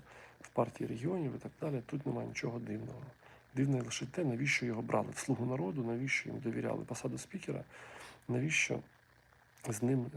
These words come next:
так довго нянчились, е, давши наростити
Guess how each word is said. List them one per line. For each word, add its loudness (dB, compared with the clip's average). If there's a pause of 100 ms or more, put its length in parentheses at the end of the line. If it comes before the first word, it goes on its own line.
так -2
довго 2
нянчились, 0 (1040)
е, -4 (480)
давши 2
наростити 0